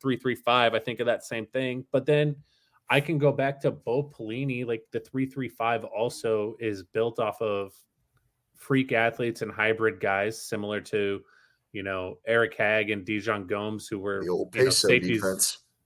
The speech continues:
Speaker 1: Yeah, that could, that were safeties that could come up and play, you know, a s-, a spot linebacker or something like that.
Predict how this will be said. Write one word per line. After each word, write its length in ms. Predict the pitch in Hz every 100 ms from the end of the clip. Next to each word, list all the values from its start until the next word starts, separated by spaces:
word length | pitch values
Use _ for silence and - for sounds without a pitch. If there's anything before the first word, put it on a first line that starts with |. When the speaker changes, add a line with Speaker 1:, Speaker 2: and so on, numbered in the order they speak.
| _
Speaker 1:
Yeah, 280 | 139 139 113
that 180 | 107 107
could, 200 | 123 -
that 160 | 127 123
were 120 | 117
safeties 460 | - 127 131 123 107
that 140 | 110
could 140 | 110 -
come 240 | 117 113
up 160 | 113 107
and 100 | 104
play, 460 | - 110 110 110
you 220 | 110 113
know, 180 | 107 104
a 60 | 101
s-, 180 | - - -
a 60 |
spot 380 | - - 120 110
linebacker 480 | 107 107 107 110 -
or 120 | 107
something 380 | - 110 107 113
like 220 | 104 90
that. 460 | 98 101 120 143